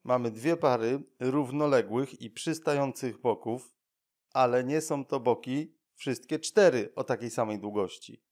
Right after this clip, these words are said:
Gdyby były wszystkie cztery tej samej długości, to to byłby rąb. Ale ponieważ boki są równe tylko parami,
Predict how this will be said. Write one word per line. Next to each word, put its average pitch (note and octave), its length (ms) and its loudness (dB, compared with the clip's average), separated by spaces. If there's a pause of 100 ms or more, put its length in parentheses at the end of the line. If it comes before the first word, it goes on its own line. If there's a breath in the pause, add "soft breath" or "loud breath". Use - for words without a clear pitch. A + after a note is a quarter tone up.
(140)
Gdyby C#3+ 380 0
były D#3 380 2 (220)
wszystkie - 560 -6
cztery B2 720 2 (220)
tej C#3 140 0
samej C#3 320 0
długości, C3 760 0 (200)
to E3 160 0
to D3+ 360 4
byłby C#3+ 640 0
rąb. C3+ 340 2 (560)
Ale A#2+ 220 2
ponieważ B2 680 0 (120)
boki C3 360 0
są B2 340 -2 (260)
równe B2+ 520 -2
tylko D3 380 0
parami, B2 680 0